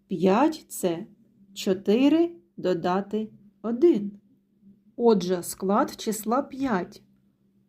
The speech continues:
Один та чотири, два і три, три і два, чотири і один.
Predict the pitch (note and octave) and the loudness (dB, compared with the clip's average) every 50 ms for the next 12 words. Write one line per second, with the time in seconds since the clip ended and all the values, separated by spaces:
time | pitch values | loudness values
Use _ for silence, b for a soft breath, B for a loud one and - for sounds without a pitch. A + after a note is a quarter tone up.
0 | _ _ - G#3 G#3 G3 E3+ A3 D4 F4+ G4 G4 - F#3 F#3+ - - F#3+ F#3+ - | _ _ -4 -2 -2 0 2 2 2 2 2 2 0 -2 -2 -2 -6 -6 -6 -4
1 | - F#3 F3+ F3 F#3 F#3 G3 G#3 A#3 A3+ - - _ _ _ _ _ _ _ _ | -2 -2 0 0 0 0 0 -2 -2 -6 -10 -16 _ _ _ _ _ _ _ _
2 | _ _ _ - E3 F3+ F3 F#3+ B3 D4+ F4 F#4+ F#4 - - A#3+ - - - - | _ _ _ -12 -10 -2 2 4 4 4 4 2 -2 -6 -10 -12 -12 -8 -6 -4
3 | G3+ G3 G3 G3 F#3+ F#3+ A3+ - - - _ _ _ _ _ _ _ _ _ _ | -2 2 2 4 4 4 2 -2 -6 -12 _ _ _ _ _ _ _ _ _ _
4 | _ _ _ _ _ _ _ - A3 G#3+ A3+ A#3+ A#3 G3+ - - - F#3+ F3+ D#3+ | _ _ _ _ _ _ _ -4 0 2 4 4 4 4 2 0 -2 -2 -2 -2
5 | E3 D#3+ E3 F3+ F3 F3 F3+ G#3 C#4 F4+ F#4 - _ _ _ _ _ _ _ _ | -6 -6 -4 -2 0 0 2 2 0 0 -2 -6 _ _ _ _ _ _ _ _
6 | _ _ _ _ - - - G#3+ G3 - - A3 C4 D#4 E4+ F4 F4+ F#4 F#4 - | _ _ _ _ -12 -4 -2 0 0 0 0 4 6 6 6 6 4 2 -2 -6
7 | _ _ _ _ _ _ _ _ _ B3+ C4+ C#4 C4 B3+ A#3+ F#3+ F3 F#3 E3+ E3+ | _ _ _ _ _ _ _ _ _ -2 0 0 0 0 0 0 0 0 -2 -4
8 | F3 | -8